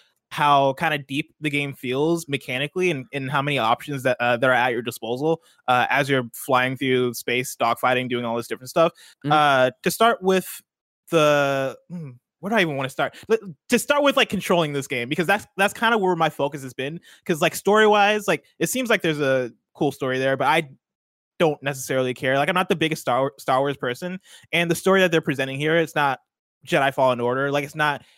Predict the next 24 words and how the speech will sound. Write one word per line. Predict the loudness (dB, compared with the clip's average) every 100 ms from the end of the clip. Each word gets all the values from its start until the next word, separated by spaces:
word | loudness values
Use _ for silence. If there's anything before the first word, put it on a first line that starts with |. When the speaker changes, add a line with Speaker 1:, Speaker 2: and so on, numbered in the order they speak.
| _
Speaker 1:
it's, | -4 0
I | 2
don't | 2 4
really | 6 4
care | 4 2
about | 4 2 0
this | -4
Rebel | 0 0 0 -4
versus, | -4 -8 -6 -6 -8 -12 -8
uh, | -6 -6 -8 -6
Empire | -6 -4 0 0 2 -2 -6 _ _ _
back | -2 -2
and | -8
forth | -2 -2 -2 -8 -10
when | 0 4
it | 4
is | 4 4
very | 2
specifically, | 2 -8 -10 -8 -4 -2
like, | -2 -4 -10
a | -10
story | -4 -2 -2
about | 0 -2 -2 -8
these, | -10 -10 -12